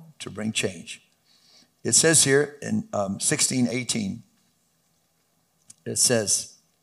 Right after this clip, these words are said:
"And I also say to you that you are Peter, and on this rock I will build my church, and the gates of Hades shall not prevail against it.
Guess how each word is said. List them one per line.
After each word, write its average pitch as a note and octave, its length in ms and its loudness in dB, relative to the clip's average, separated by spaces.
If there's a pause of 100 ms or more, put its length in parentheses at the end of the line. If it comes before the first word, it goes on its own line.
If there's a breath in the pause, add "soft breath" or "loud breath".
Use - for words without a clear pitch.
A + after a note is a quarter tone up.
(520)
"And C3 160 2
I D3 120 6
also G3 380 4
say E3 300 4
to C#3 140 -2
you G#2 340 -4 (1000)
that A#2+ 200 -2
you C#3+ 120 0
are D3 100 4
Peter, G#2+ 480 0 (180)
and B2+ 160 2
on D#3 220 4
this D#3+ 240 2
rock C#3+ 320 4
I - 40 6
will B2 120 4
build C3 240 2
my B2+ 160 2
church, - 640 -4 (400)
and A2+ 80 0
the B2 60 2
gates C#3+ 340 4
of C#3+ 80 0
Hades A#2+ 480 2
shall A#2+ 140 0
not A#2+ 120 2
prevail C3 300 2
against C#3 300 -2
it. - 200 -16